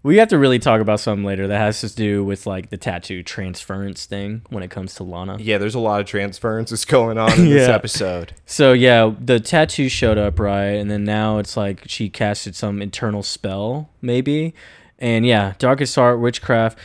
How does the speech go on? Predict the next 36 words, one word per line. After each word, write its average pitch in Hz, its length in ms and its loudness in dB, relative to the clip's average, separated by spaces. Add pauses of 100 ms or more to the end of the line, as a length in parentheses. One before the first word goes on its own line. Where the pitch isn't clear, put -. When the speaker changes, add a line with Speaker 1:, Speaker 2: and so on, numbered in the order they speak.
Speaker 1:
The 147 140 6
other 269 160 6
two 262 200 4
girls, 180 640 4 (840)
like, 139 320 4
are 143 80 2
like, 147 180 2
"Please 247 300 8
have 466 260 10
mercy, 370 380 8
have 508 260 6 (120)
mercy 440 360 8
on 339 160 4
my 370 80 8
Speaker 2:
As 127 140 2
if - 100 8
Speaker 1:
soul." - 100 6
Speaker 2:
they 139 120 6
don't 135 180 6
have 127 160 4
powers. 107 580 0
Speaker 1:
Yeah. 185 400 6 (220)
Speaker 2:
Yeah. 180 320 0
Speaker 1:
Like, 185 160 6
they're 208 120 6
not 208 220 8
as 180 160 4
wicked 180 440 4
as, 165 460 2 (1000)
like, 127 240 4
she 156 260 0
would, 135 220 4
they 135 140 6
just 127 300 -6
coerced 143 680 2
by 123 500 4